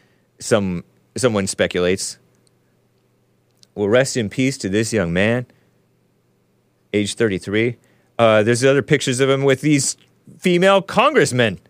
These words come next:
And, uh, there's Common again. And, uh, I feel like I recognize that other gal next to Common in this thing. And I see Ilhan Omar. Mildly attractive, right? Yeah, uh, Super Dave?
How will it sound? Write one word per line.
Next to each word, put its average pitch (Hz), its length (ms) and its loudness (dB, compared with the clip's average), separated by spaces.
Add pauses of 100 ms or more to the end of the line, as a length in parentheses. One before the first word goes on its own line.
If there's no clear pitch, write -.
(680)
And, 151 260 2
uh, 160 260 4
there's 180 200 2
Common 208 340 2
again. 226 320 2
And, 135 240 -2
uh, 147 340 2 (680)
I 160 260 0 (240)
feel 196 200 0
like 185 160 4
I - 20 4
recognize 175 480 0
that 175 160 2
other 208 200 2
gal 147 680 0 (100)
next 185 260 -2
to 147 80 -6
Common 139 380 -2
in 139 120 -4
this 156 260 -6
thing. 143 260 -2 (2500)
And 147 140 2
I 170 120 4
see 180 380 0 (180)
Ilhan 208 340 4
Omar. 196 520 2 (320)
Mildly 226 480 2
attractive, 214 520 0
right? 240 240 -2 (1500)
Yeah, 202 440 0
uh, 277 40 -2
Super 202 280 0
Dave? 247 340 0